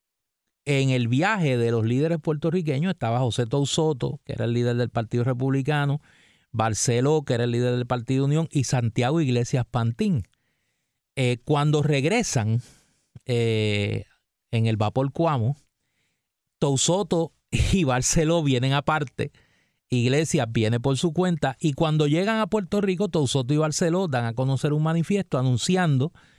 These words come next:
la unión, la alianza de los dos grandes partidos, el Partido Unión de Puerto Rico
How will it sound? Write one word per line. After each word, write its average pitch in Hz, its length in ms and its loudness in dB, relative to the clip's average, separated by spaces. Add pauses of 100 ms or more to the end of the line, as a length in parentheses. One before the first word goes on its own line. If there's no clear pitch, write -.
(320)
la 139 280 2
unión, 151 440 2
la 120 120 4
alianza 147 580 2
de 123 100 0
los 110 120 0 (120)
dos 123 160 0
grandes 147 320 0
partidos, 92 560 -2
el 92 80 -2
Partido 127 460 -2
Unión 151 200 2
de 160 120 0
Puerto 170 340 0
Rico 175 400 -2